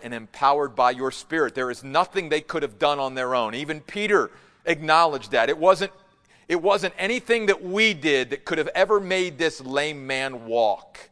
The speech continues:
It was in the name of Jesus Christ of Nazareth that this man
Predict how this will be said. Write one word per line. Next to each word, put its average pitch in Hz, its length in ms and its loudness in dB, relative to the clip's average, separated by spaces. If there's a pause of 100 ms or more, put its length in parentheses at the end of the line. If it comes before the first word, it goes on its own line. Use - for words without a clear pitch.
(800)
It 165 120 -2
was 160 200 -2
in 147 100 -4
the 135 100 -4
name 175 720 -4 (640)
of 104 220 -10
Jesus 160 500 -8
Christ - 680 -2
of 110 140 -14
Nazareth 117 680 -6 (160)
that - 200 -20
this 117 200 -16
man 101 540 -12